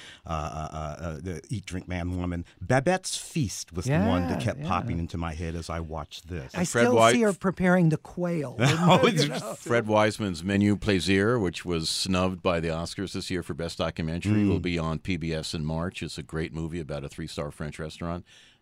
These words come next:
Speaker 3: That's another one.
Speaker 1: Uh, f-, a Fly on the Wall. This is beautiful, and that story in between it. Yes, yes, uh, she's, she's, she's the cook, but he's the chef. And, and she knows that to become his wife would, in fact, diminish her within,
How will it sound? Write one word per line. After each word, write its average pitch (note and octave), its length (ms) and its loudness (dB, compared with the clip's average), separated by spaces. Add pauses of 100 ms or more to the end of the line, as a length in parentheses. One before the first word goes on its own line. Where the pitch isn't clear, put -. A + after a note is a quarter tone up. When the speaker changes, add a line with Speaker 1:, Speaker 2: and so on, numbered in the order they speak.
(560)
Speaker 3:
That's D2 180 -8
another F#2+ 280 0
one. C2+ 180 -10
Speaker 1:
Uh, B2+ 120 4
f-, - 200 -4
a C#3+ 100 2
Fly D#3+ 300 0
on C3+ 140 2
the G2+ 80 -2
Wall. F2 360 -4 (200)
This C#4+ 120 0
is A3+ 120 0
beautiful, A#2+ 320 0
and B2+ 100 2
that D#3 140 0
story C3 400 0
in A2 60 -4
between G#2 280 -2
it. G2+ 100 -2
Yes, D3 220 -2
yes, - 300 -6
uh, A#2+ 80 -4
she's, F3+ 320 -6 (160)
she's, F3+ 340 -10
she's - 220 -12
the - 100 -12
cook, - 300 -10
but - 100 -14
he's C#3 220 -8
the - 100 -18
chef. - 480 -10 (400)
And, C3 160 0
and D3+ 140 8
she - 180 4
knows F#3+ 380 2
that - 160 -18
to B2 80 -8
become A3+ 240 -4
his A3 160 -6
wife B2+ 560 -4 (260)
would, C4+ 260 -2
in F3 120 -4
fact, E3 300 -6
diminish D#3 480 4
her - 180 -10 (380)
within, C3+ 400 2